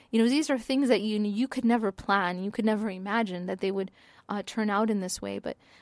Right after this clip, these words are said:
um, it does happen. You know, Allah subhanahu wa ta'ala is the, the one who takes care of us in ways that we sometimes,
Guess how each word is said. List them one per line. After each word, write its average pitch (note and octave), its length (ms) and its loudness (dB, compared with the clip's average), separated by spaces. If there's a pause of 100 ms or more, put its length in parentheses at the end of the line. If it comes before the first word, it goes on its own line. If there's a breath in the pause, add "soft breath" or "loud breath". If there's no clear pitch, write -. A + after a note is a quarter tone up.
(140 soft breath)
um, G#3 560 -2
it A3 120 0
does A3+ 180 -2
happen. A#3 480 -2
You G3+ 100 -6
know, G3+ 120 -2
Allah G#3+ 180 -2
subhanahu - 340 -8
wa G#3+ 80 -4
ta'ala G#3 500 -2
is F#3+ 340 -8
the, F#3+ 260 -8
the G3 160 -2
one G#3+ 260 -2
who G#3 140 -6
takes - 300 -8
care A3+ 240 2
of A3 140 4
us G3 200 -4
in G3 140 -4
ways G#3 260 -2
that G3 140 -4
we G3+ 100 -6
sometimes, G#3 580 -6